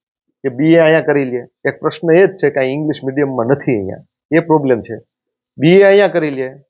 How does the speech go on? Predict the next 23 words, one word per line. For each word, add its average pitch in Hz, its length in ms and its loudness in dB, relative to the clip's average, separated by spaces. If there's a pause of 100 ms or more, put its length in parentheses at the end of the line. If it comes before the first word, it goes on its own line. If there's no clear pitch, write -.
(280)
તો 170 120 -2
પછી 190 600 0 (300)
બી 151 180 0
એ 220 120 6
કરીને 214 420 0
પછી - 260 -4
હું 185 160 0
એની 185 180 -2
બધી 165 240 -4
એક્ઝામો 175 540 0
છે, 160 220 -2
સ્પીપા 151 500 -2
છે, 135 260 -2 (440)
અથવા 127 240 -2
તો 139 120 -6
સરદાર 139 400 0
ધામ 139 280 0
છે, 135 160 -6
અથવા 135 360 -8
તો 131 60 -2
દિલ્હીની 147 520 0
પરીક્ષાઓ 139 680 0
છે, 131 300 -4